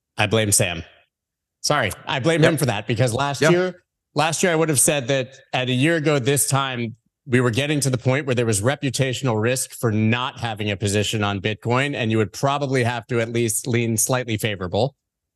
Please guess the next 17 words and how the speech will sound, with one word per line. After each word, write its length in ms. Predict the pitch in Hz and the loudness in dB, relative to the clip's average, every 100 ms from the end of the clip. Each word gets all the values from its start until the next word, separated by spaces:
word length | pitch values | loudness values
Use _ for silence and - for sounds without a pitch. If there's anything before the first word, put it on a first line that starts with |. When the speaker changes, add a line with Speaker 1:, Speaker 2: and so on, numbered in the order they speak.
| _ 160 | _ 4
Speaker 1:
You 60 | |
didn't 60 | 202 | 4
Speaker 2:
Mm-hmm. 60 | 190 | 4
Speaker 1:
have 100 | 151 | 0
to 60 | |
outright 460 | 120 127 127 123 120 | -4 -4 -2 -2 0
be 120 | 127 | 0
a 40 | 113 | 2
supporter, 480 | 120 - 127 110 98 | 2 2 0 0 -2
but 140 | 117 | -2
you 100 | 110 | -2
couldn't 340 | 214 143 113 - _ _ - | -2 -2 -6 -10 _ _ -2
be 320 | 123 110 110 | 0 2 0
outright 360 | 120 131 120 101 | -2 -2 -4 -4
against 360 | 95 175 - - | -4 -2 -2 -4
it. 120 | - _ _ _ _ - | -8 _ _ _ _ 0
Speaker 2:
Yep. 300 | 120 - | 0 0